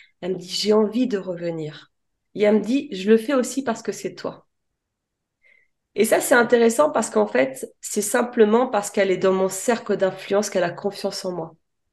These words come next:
Donc, le cercle d'influence, ça dépend des personnes. C'est pas forcément des personnes qui vont, euh, hyper bien développer. Je veux dire, ça, on le sait pas. L'avenir nous le dira.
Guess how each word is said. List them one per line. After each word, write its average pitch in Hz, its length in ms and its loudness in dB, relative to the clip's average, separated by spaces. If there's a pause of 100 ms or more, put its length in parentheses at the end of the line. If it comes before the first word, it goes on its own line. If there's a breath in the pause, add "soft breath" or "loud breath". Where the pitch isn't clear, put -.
(260)
Donc, 214 140 0
le 226 100 10
cercle 294 320 4
d'influence, 247 720 2 (580 loud breath)
ça 247 200 2
dépend 262 260 4
des 285 160 6
personnes. 247 460 4
C'est 240 160 -2
pas 330 140 6
forcément 254 380 2
des 226 140 4
personnes 254 520 2
qui - 180 -10
vont, 190 280 4
euh, 175 140 4 (200)
hyper 247 480 6
bien 180 180 2
développer. 220 640 2
Je 175 140 0
veux 180 40 4
dire, 269 320 4
ça, - 220 0
on 254 80 8
le 220 160 10
sait 226 220 2
pas. 165 260 0
L'avenir 196 340 6
nous 220 140 8
le 202 100 6
dira. 170 480 -6